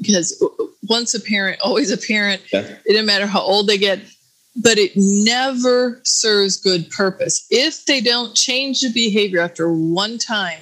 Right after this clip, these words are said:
Speaker 1: of helping them financially, then stop helping them.
Speaker 2: Yeah.
Speaker 1: Because people do get in trouble. People get something that happens, things occur, and you help them one time, you should see a complete change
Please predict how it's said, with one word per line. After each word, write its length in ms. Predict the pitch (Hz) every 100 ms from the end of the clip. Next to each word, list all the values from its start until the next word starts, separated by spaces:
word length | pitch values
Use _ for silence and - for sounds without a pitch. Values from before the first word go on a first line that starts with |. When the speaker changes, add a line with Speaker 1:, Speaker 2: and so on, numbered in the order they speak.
| -
Speaker 1:
of 160 | 165 -
helping 360 | 180 175 175
them 180 | 165 160
financially, 920 | - 160 156 180 196 214 214 220 220 _ - _ _
then 120 | 190 180
stop 420 | - 202 185 165
helping 400 | 165 160 - -
them. 160 | - 60 - _ -
Speaker 2:
Yeah. 320 | 101 90 - _ _ _ _ _
Speaker 1:
Because 560 | - 196 226 202 - - _ _ _ -
people 340 | 311 302 285
do 180 | 220 240
get 200 | 220 190
in 60 |
trouble. 400 | 190 - 165 143 -
People 540 | - 233 247 240 240 220 _ _ _ _
get 220 | - 208 -
something 440 | - 214 - 220
that 160 | 202 196
happens, 760 | 190 185 185 190 180 180 -
things 360 | - 196 202 196
occur, 520 | 190 - 175 165 165 - - - _
and 160 | 190 196
you 100 | 240
help 220 | 247 254
them 200 | 220 196
one 300 | 190 208 233
time, 500 | 226 247 214 185 175 -
you 120 | 196
should 220 | - 196
see 180 | - 196
a 40 |
complete 520 | 180 190 190 277 277
change 400 | 269 - 208 190